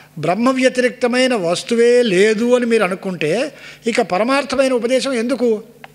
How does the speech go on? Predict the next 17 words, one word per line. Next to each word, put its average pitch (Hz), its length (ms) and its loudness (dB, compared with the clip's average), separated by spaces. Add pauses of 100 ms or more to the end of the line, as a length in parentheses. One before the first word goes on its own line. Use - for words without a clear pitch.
(720)
ఎవరికి 254 340 0
లేదు 262 260 2
కదా, 262 300 -4 (380)
ఎవరూ 277 300 -2
బద్ధుడు 262 360 -2
కాదు, 214 340 -2
ఎవడూ 214 300 -4
ముక్తుడు 226 340 -4
కాదు, 202 220 -2
అంతా 240 240 -2
బ్రహ్మమే 247 400 -4
కదా. 151 220 -6 (500)
మరి 220 120 0
అలాంటప్పుడు 247 720 -4 (520)
ఈ 247 100 -2
భేదం 233 380 0
లేకపోతే 240 760 -4